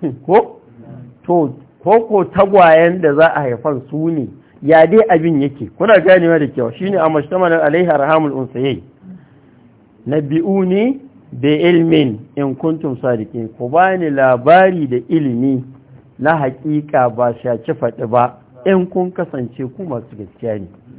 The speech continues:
Tunda dai dabba in tana ɗauke da ciki ko dai ɗa ɗaya ne, ko mace ce ko namiji, ko kuma ƴaƴa biyu ne, tagwaye, ƴa-, ɗan namiji da ɗa mace, ko kuma duk mata ko duk maza. To yanzu ku,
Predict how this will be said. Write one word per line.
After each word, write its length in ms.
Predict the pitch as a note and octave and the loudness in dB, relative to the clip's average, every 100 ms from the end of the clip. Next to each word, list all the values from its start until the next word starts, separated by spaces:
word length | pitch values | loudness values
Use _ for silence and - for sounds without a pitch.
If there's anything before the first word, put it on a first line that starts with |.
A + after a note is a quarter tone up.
| - - - | -16 -16 -12
Tunda 280 | C#3 E3+ E3+ | -8 -4 -2
dai 280 | D#3+ F3 F3+ | 2 2 4
dabba 480 | F3 F3 E3 E3+ E3 | 2 0 4 4 4
in 160 | E3 E3 | 0 -8
tana 260 | F3+ E3+ | -4 -2
ɗauke 360 | D#3+ D3+ C3 F3 | -2 -6 -10 -8
da 100 | D#3 | -6
ciki 280 | - - D3 - | -8 -12 -16 -10
ko 140 | D#3+ | -6
dai 140 | E3 E3+ | -4 -4
ɗa 220 | F3+ E3+ E3+ | -2 0 2
ɗaya 200 | F3+ F#3 | 2 2
ne, 180 | E3 F3 - _ _ _ _ - | -2 -4 -12 _ _ _ _ -8
ko 180 | E3+ | -4
mace 320 | F3+ D3+ C3+ F#3 | -2 -4 -6 -12
ce 100 | - D#3 | -12 -14
ko 140 | - B2+ | -10 -8
namiji, 400 | A#2 A#2 F2+ _ _ _ _ _ | -6 -8 -12 _ _ _ _ _
ko 160 | - F3+ | -2 -2
kuma 240 | - F3+ | -2 -4
ƴaƴa 440 | F#3 F3 F3 F3+ E3+ | 0 2 2 0 0
biyu 240 | C#3 F3 F3+ | -2 -4 -2
ne, 160 | D3+ G2+ - _ _ _ | -4 -6 -16 _ _ _
tagwaye, 640 | E3+ E3 D3 C#3 E3+ F3+ - - _ - | -4 2 4 4 4 2 -2 -18 _ 0
ƴa-, 260 | D#3+ E3+ - | 2 2 0
ɗan 220 | F3 F3 F3 | 0 0 0
namiji 340 | F3+ G3+ D#3 | -4 -6 -8
da 60 | B2+ | -8
ɗa 220 | - C#3 | -4 -4
mace, 220 | C3 - B2+ | -4 -8 -8
ko 120 | D#3+ | -8
kuma 220 | D#3+ E3 | -6 -6
duk 160 | D#3 F3 | -4 -4
mata 380 | F3+ F3+ F3+ F3 | -2 -4 -4 -8
ko 180 | - D3 | -8 -6
duk 120 | C#3+ | -6
maza. 300 | C#3 B2 A2+ _ - B2+ - - - - | -6 -8 -12 _ -20 -20 -20 -20 -20 -2
To 80 | F#3+ | 0
yanzu 220 | F3 E3 G#3+ | 2 0 -4
ku, 160 | G3 | -2